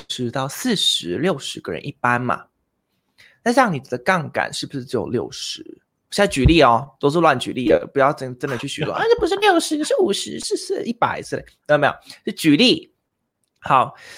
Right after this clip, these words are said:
Speaker 1: 现在你一次，你的价值就是这样子，你就是教书，但是呢，你的杠杆是六十。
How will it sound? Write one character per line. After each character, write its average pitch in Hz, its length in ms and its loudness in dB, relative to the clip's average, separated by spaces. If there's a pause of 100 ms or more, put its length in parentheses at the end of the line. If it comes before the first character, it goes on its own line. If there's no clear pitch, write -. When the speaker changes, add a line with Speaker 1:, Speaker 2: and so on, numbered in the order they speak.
Speaker 1:
现 254 120 -10
在 285 140 4
你 151 160 -2
一 143 120 -6
次， - 600 -4 (120)
你 143 100 -6
的 143 100 2
价 226 400 0
值 113 200 -10
就 160 140 -8
是 165 100 -6
这 165 180 -2
样 123 200 0
子， 92 180 -14
你 104 60 -12
就 160 140 -6
是 156 60 -6
教 123 320 2
书， 120 420 -4 (560)
但 240 180 4
是 226 200 -4
呢， 160 200 2
你 120 140 -4
的 90 600 0
杠 220 220 4
杆 - 200 -6
是 - 120 -8
六 131 240 -2
十。 - 420 -14